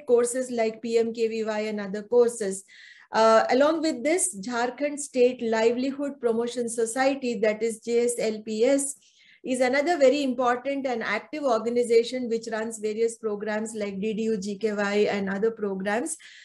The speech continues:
uh, which help people to get skilled and trained and also, uh, find, uh, various sustainable sources of livelihood.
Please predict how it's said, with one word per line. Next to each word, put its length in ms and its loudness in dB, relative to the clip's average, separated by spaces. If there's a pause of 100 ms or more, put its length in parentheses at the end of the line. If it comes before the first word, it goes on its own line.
(160)
uh, 180 4
which 240 0
help 320 0
people 540 2
to 100 0
get 260 0
skilled 560 -4
and 300 -2
trained 440 2
and 220 -2
also, 500 -2 (460)
uh, 140 4
find, 540 2
uh, 160 6
various 480 4
sustainable 680 -4
sources 540 0
of 240 -2
livelihood. 640 -4